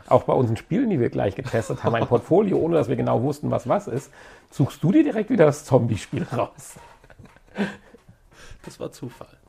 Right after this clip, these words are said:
Speaker 1: Ja, ja, das meine ich ja.
Speaker 2: Naja. Ja, ansonsten würde ich sagen, gehen wir jetzt einfach zu den,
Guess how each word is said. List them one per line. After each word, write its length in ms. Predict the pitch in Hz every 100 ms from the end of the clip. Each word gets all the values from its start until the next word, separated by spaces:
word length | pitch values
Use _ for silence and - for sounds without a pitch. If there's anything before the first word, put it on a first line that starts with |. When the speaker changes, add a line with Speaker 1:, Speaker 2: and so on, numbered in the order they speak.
| - _
Speaker 1:
Ja, 140 | - 131
ja, 200 | 139 330
das 320 | 131 - - 254 302
meine 240 | 254 147
ich 120 | -
ja. 160 | 110 135 - 190 - - -
Speaker 2:
Naja. 1160 | 233 - _ _ _ - - - 123 110 101 98 _ _ _ _ _ _ _ _
Ja, 280 | - 135 110 - _ _ - _ -
ansonsten 460 | 135 151 151 -
würde 120 | 147 143
ich 60 |
sagen, 240 | - 110 120
gehen 160 | 117
wir 60 | 107
jetzt 160 | 107
einfach 280 | - 104 104
zu 140 | - 110
den, 260 | 98 101